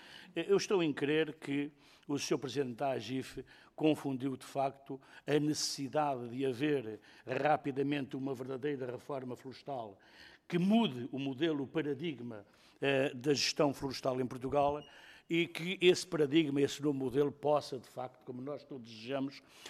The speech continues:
contribuir para uma prevenção mais eficaz, eh, dos fogos florestais. E aí poderemos, eventualmente, eh,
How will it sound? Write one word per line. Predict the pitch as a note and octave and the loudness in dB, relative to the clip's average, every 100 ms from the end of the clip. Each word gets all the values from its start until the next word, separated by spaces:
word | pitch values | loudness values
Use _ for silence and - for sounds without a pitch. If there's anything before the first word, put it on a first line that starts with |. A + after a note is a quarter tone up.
| - | -4
contribuir | - D#3+ D3 C#3 B2 C#3 C3 | 6 6 6 2 4 2 2
para | - C3 C3 C3 C3+ - - - | 0 2 2 -2 -8 -20 -18 -4
uma | C#3+ C#3+ C3+ B2 B2 - | 0 2 2 2 -2 -2
prevenção | F3 D#3+ C#3+ C3+ - D3+ C#3 A2 - - - | 0 2 0 -2 -2 -2 -2 -8 -14 -20 -10
mais | C3+ D3 C#3+ C3+ | -2 0 0 -2
eficaz, | C3 - A#2+ C3 C3+ C3 - - - | -12 -14 -8 -6 -6 -8 -16 -20 -8
eh, | D3+ D3 | -2 -2
dos | B2 B2 C3+ | -2 -6 -8
fogos | - C3+ B2+ | -6 -6 -6
florestais. | C3 B2 A#2+ F#2+ - - - | -12 -12 -12 -14 -16 -20 -18
E | - G3 | -8 -4
aí | E3 F3 | -2 -2
poderemos, | F3 F#3 D3 D#3 E3 C3 | -4 -10 -6 -6 -8 -10
eventualmente, | C#3+ D3+ C#3 C3+ C#3 C#3 - C#3 - - - | -8 -6 -2 0 0 -2 -6 -10 -10 -14 0
eh, | C3+ C3 B2+ | 2 4 2